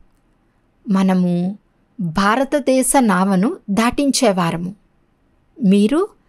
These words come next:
సత్యనారాయణ కథ, అమర్ కథ, తీజరీ కథను వినిపించే సత్యమైన తండ్రికి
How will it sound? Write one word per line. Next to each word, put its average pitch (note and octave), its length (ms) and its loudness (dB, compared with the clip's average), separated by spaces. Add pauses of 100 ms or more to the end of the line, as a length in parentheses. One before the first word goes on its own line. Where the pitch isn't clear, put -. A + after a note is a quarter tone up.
(120)
సత్యనారాయణ A3 960 0
కథ, F#3 320 -2 (640)
అమర్ A3+ 380 2
కథ, F3 320 0 (540)
తీజరీ B3+ 460 0
కథను G#3+ 420 0
వినిపించే F#3+ 840 -2 (360)
సత్యమైన C4 720 0
తండ్రికి G3 720 -2